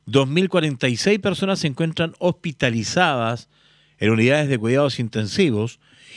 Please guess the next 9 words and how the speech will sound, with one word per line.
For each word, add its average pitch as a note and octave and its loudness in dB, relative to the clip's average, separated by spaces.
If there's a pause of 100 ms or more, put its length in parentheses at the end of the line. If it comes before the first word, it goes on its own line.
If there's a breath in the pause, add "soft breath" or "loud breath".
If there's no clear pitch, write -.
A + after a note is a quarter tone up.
(100)
y C#3+ 2
cuatrocientas D#3+ 0
veinticuatro C#3+ -2
están E3 -4
en D3 -4
estado C3+ -2
crítico G3 -2
de E3+ -8
salud. F#2+ -6